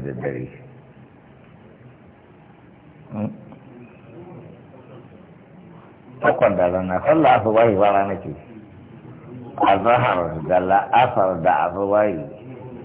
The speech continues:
Kaga ga yau. Da daddare guda kaza. Ai akwai inda za a juya ma tambaya. Ba duk tinkafonka wannan ba.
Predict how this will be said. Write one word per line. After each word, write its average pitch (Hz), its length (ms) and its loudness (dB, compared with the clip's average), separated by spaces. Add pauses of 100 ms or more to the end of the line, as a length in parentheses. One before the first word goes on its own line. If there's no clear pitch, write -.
(1400)
Kaga 101 240 -4
ga 104 160 2
yau. 104 180 -2 (1160)
Da 107 80 0
daddare 110 440 -2
guda 95 260 -2 (100)
kaza. 82 320 -4
Ai 110 160 4
akwai 113 280 -2
inda 110 180 -4
za 107 100 2
a 98 80 -2
juya 92 280 -2
ma 92 160 -2
tambaya. 80 440 -6 (1500)
Ba 110 140 6
duk 123 180 2
tinkafonka 101 560 2
wannan 95 360 0
ba. 85 120 -4